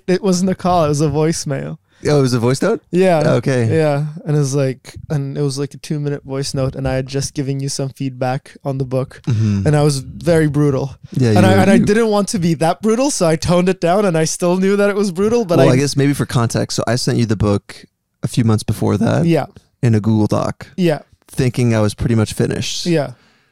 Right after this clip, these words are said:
Speaker 2: And I was like, "I'm just gonna send it to Darren and, like, five other people 'cause I really trusted your opinion and I know you don't hold back the
Speaker 1: Yeah.
Speaker 2: truth." So I was like, "Fuck it, I'll send it to Darren." And then I think you read it, you read it fastest, and you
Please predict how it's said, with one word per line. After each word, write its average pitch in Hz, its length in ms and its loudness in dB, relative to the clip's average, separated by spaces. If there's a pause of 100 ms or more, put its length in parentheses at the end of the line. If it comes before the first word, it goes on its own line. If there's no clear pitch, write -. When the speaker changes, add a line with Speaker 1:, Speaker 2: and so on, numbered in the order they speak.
(160)
Speaker 2:
And - 100 -4
I 110 60 2
was 110 100 0
like, 104 160 0
"I'm 104 160 2
just 101 140 -4
gonna 101 120 0
send 107 180 0
it 101 60 -2
to - 80 0
Darren 143 360 0
and, 120 80 0
like, 107 140 0
five 110 200 0
other 107 140 0
people 131 500 0 (320)
'cause 110 140 -6
I 117 60 2
really 110 200 2
trusted 107 380 -4
your 101 80 2
opinion 120 360 0
and 107 160 2
I 101 80 2
know 101 220 4
you 104 140 2
don't 113 220 -2 (280)
hold 113 220 -2
back 113 220 0
the 113 100 -6
Speaker 1:
Yeah. 156 180 -2
Speaker 2:
truth." - 220 -8
So 113 120 -2
I - 40 0
was 113 100 -6
like, - 180 -10
"Fuck - 200 -10
it, - 80 -14 (200)
I'll - 80 -6
send 117 200 -2
it - 60 -4
to 113 80 -4
Darren." - 260 -2 (760)
And 110 180 2
then 107 280 4
I 117 100 -2
think - 260 -4
you 123 180 2
read 127 200 0
it, 113 160 0 (320)
you 120 160 0
read 147 160 0
it 120 80 -4
fastest, - 880 -4 (300)
and 131 340 -2
you 117 160 0